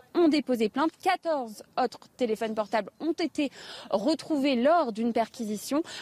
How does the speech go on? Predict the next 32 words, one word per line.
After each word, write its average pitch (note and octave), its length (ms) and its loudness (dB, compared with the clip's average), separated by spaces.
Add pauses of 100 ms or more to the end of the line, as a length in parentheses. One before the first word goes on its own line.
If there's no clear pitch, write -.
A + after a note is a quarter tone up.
Mais A3+ 100 2
les A3+ 80 2
propriétaires D4 640 0
de A3 80 -2
ces A3+ 160 -2
téléphones G#3+ 400 0
n'ont A#3 140 0
pour A3+ 140 -4
l'instant G#3+ 420 -2
pas E4+ 160 2
été C4+ 180 -4
identifiés. G#3+ 640 -2
Donc, B3 180 -2 (400)
on D4 120 4
le D4 100 4
rappelle, A#3+ 480 2
en B3+ 100 0
parallèle, A3 500 2
hein, A#3+ 160 -2
quarante-deux B3 720 2
autres D#4+ 320 0
gardes A#3 240 2
à G#3 80 4
vue A3+ 240 -6
ont F4+ 240 2
été C#4+ 240 0
levés A#3 320 2
sans G4+ 320 -4
poursuite - 460 -8
à B3+ 80 0
ce G#3 160 -8
stade. - 380 -10